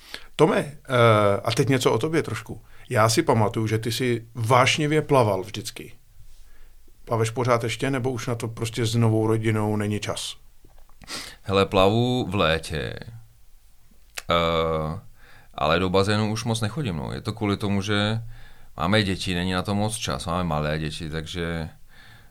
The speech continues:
Speaker 2: eh, můžeme se střídat se ženou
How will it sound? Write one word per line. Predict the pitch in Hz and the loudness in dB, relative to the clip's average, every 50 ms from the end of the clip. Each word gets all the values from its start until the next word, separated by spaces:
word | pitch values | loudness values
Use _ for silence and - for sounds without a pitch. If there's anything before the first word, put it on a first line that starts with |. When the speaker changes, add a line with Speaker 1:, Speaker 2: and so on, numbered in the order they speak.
| - - - | -18 -8 -4
Speaker 2:
eh, | - 82 80 85 82 80 82 78 67 67 - - - - - - | 0 0 2 2 2 2 0 0 -2 -4 -8 -10 -14 -18 -18 -14
můžeme | - 76 78 87 87 87 | -12 -8 -6 -4 -4 -4
se | 85 - 107 92 | -4 -4 -6 -6
střídat | - - - 98 87 95 92 87 | -6 -4 -4 -2 0 0 0 0
se | - 92 87 | 0 -4 -6
ženou | 85 92 90 92 95 95 95 98 95 98 | -4 -2 -2 -2 -2 -2 -2 -2 -4 -4